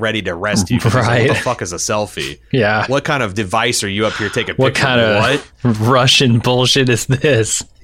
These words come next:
Speaker 1: Exactly. But,
Speaker 2: Yeah.
Speaker 1: um, I guess I, I thought that was kinda, they, they, they made the excuse. Plus, it's, it's, you know, they're also shipping. The, the show seems to be shipping
Speaker 2: Uh-huh.
Speaker 1: these two hard. So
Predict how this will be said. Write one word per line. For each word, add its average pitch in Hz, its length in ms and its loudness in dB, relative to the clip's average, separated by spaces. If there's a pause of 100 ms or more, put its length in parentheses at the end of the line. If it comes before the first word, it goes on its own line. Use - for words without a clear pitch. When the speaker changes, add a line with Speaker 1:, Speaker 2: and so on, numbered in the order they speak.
Speaker 1:
Exactly. 120 1040 -4 (240)
But, 104 540 -2
Speaker 2:
Yeah. 92 480 -2
Speaker 1:
um, 82 220 -12 (300)
I 131 120 -4
guess 151 320 -2
I, 131 220 0
I - 20 -4
thought 135 220 -2
that 123 120 0
was 107 160 -2
kinda, 90 540 -4
they, 98 100 -8
they, 92 300 -4
they 87 160 -6
made 95 260 -6
the 92 60 -10
excuse. 101 320 -10
Plus, 160 280 -2
it's, - 300 -8
it's, - 560 -8
you 110 140 -8
know, 98 160 -4
they're 101 140 -2
also 107 260 -2
shipping. 104 580 -6 (120)
The, 98 180 -6
the 90 180 -8
show 107 180 -4
seems 101 220 -6
to 87 60 -12
be 90 60 -10
shipping 95 240 -2
Speaker 2:
Uh-huh. 98 80 -2
Speaker 1:
these 92 80 -4
two 95 200 -8
hard. 95 540 -4
So 87 420 -6